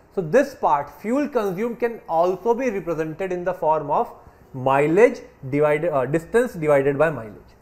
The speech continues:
Okay, so we'll try to write down these values basically in terms of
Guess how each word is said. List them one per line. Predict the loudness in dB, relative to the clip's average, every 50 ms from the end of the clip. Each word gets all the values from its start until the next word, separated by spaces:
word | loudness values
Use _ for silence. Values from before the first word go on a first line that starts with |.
| _ -20 _ _ _ -20 _ _ _ -6
Okay, | -4 -2 -2 -2 -4 -4
so | -4 0 2 2 2 2 0 -2
we'll | -4 -4 -4 -4 -2
try | -2 0 2 2 0
to | 0 -4 -2 0
write | 2 2 2 2 2 2
down | 2 2 0 -2 -2
these | -2 -2 0
values | 0 0 0 0 2 0 0 0
basically | -2 -4 -6 -4 -4 -4 -4 -2 -2 -2 -2 -2
in | -4 -6
terms | -6 -8 -6 -6 -2 0
of | 0 0 0 -2